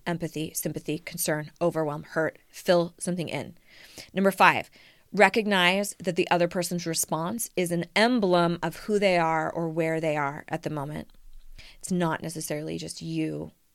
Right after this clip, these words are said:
are, "I'm d-, I've done something wrong." And then finally, number six, get support. Surround yourself with people who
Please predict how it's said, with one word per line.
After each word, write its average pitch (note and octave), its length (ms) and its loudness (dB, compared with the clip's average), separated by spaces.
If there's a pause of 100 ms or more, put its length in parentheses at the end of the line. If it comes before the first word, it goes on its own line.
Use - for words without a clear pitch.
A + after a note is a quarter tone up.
(120)
are, E3+ 140 -2 (300)
"I'm E3 300 0
d-, C#3 140 -4
I've E3+ 200 -2
done C3 180 -6
something G#2 220 -10
wrong." - 160 -14 (400)
And G3+ 100 0
then G3 100 2
finally, E3+ 420 0
number E3 200 -6
six, - 320 -6
get - 200 -6
support. - 440 -8 (1080)
Surround F3 380 2
yourself E3 340 -4
with E3+ 160 -10
people E3 340 -4
who D3+ 460 -4